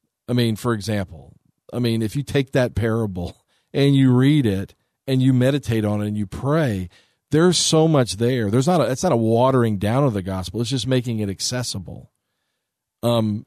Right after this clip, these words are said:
and so we as parents ought to read scripture and, and, and even maybe walk a child, particularly as they get older, but even if not, just,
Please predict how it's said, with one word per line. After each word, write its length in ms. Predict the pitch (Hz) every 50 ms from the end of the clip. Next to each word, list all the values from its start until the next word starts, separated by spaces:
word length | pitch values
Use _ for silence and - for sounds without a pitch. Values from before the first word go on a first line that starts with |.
| _ -
and 140 | 135 131 -
so 140 | - 135
we 160 | 135 151 175 156
as 100 | 123 -
parents 640 | - 147 160 151 131 117 117 - - - - - _ _ _ _ _ _ _ _ _ _ _ _ _ _ _ _ _ _ _ _
ought 280 | - 156 180 214 208 -
to 120 | - 151 131
read 480 | 117 123 120 120 117 117 117 113 117 - _ _ _ _ _
scripture 500 | - - - 151 143 - - 147 135 123
and, 340 | 92 98 127 123 123 123 - _ _
and, 360 | 120 131 131 127 123 127 110 - _
and 160 | 131 131 135
even 260 | 143 165 175 160 147
maybe 420 | 139 135 135 135 131 127 123 117 107 - - - - _ _ _
walk 420 | - 123 123 127 131 139 143 - -
a 60 | 131
child, 520 | - - 127 123 123 123 127 127 131 131
particularly 320 | - - - - - 175 147
as 80 | 123
they 80 | 117 123
get 120 | 120 117
older, 280 | 113 104 110 123 135 127
but 140 | 117 123 120
even 140 | 123 120 113
if 60 | 107
not, 260 | 113 110 113 120 110
just, 280 | 113 117 110 - -